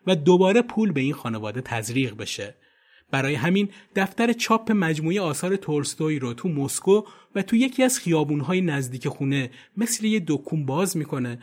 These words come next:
تا وقتی طرفدارها جمع می‌شن همونجا بتونه کتاب‌ها رو بفروشه. این خیابون جاییه که هر روز لئو از اون رد می‌شه و می‌بینه آثاری که برای تغییر جهان و فلسفه نوشته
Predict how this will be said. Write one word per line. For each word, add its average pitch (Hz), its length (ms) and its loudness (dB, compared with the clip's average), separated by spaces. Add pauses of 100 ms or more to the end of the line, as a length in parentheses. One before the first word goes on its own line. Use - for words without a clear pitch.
(240)
تا 214 120 0
وقتی 247 260 0
طرفدارها 170 640 0
جمع 127 300 0
می‌شن 190 380 2 (240)
همونجا 131 440 -2
بتونه 208 440 0
کتاب‌ها - 440 -6
رو - 80 -4
بفروشه. 107 720 -8 (500)
این 190 140 4
خیابون 175 460 4
جاییه 196 320 2
که 196 120 -4
هر 165 180 0
روز 175 340 -2
لئو 151 120 -2
از 135 220 -2
اون 143 140 -4
رد 175 260 0
می‌شه 143 360 -2 (260)
و 170 60 2
می‌بینه 185 320 2
آثاری 175 400 -2
که 185 120 -4
برای 175 260 -2
تغییر 190 500 0
جهان 190 360 0
و 185 120 -2
فلسفه 175 580 -2
نوشته 180 560 0